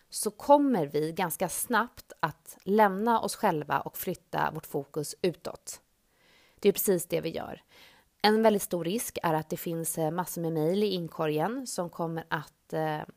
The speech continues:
skvallra om hur din dag kan komma att bli.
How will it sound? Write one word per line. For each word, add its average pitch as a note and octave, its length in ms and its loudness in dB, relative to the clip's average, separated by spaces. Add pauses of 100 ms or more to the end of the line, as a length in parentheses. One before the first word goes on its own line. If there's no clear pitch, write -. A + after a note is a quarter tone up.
(220)
skvallra E3+ 560 4
om G#3 360 -2
hur G3+ 100 0
din E3+ 220 -4
dag D#3+ 380 2
kan F#3+ 140 -8
komma F#3 240 -4
att F3+ 120 -8
bli. G3 280 2